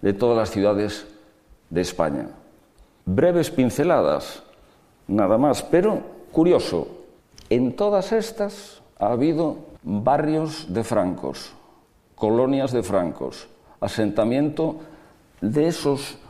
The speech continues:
ultrapirenaicos que algunos peregrinos, otro no,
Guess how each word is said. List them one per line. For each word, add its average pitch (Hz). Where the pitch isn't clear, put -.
ultrapirenaicos 135
que 107
algunos 95
peregrinos, 165
otro 95
no, 202